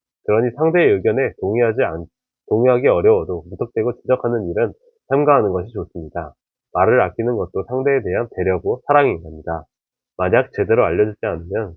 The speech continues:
상대가 손해를 입을 것 같은 상황이라면 넌지시 알게 깨워주시면 됩니다. 저라면 이렇게 말할 것 같아요.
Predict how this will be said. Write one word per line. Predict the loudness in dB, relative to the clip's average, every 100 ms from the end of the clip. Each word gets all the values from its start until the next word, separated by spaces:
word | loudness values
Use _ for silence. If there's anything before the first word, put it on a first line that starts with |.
| -6
상대가 | -2 0 0 -2
손해를 | 2 4 4 2
입을 | -2 -6 -6
것 | -8
같은 | -10 _ _ -8 -6 -8
상황이라면 | -2 2 2 0 -6 -10 -14 _ _ _
넌지시 | 0 0 0 -2 0
알게 | 0 -2 2
깨워주시면 | 4 4 0 -4 -4
됩니다. | -6 -10 -12 -16 -20 _
저라면 | -6 -2 0
이렇게 | 2 0 2
말할 | 0 0 -4
것 | -8 -12
같아요. | -18 _ -4 -4